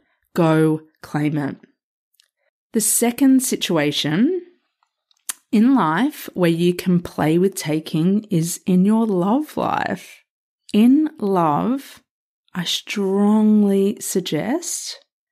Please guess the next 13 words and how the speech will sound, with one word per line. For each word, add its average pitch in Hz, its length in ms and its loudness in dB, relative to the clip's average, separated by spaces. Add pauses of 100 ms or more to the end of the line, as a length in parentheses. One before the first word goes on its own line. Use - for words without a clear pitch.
(200)
that - 160 -2
you 185 80 4
start 175 460 0
to 214 100 -2
take 165 500 -2
people's 165 480 -2
time. - 680 -4 (960)
What 180 260 0
do 220 120 0
I 208 100 4
mean 175 340 2
by 156 200 -2
that? 156 320 -8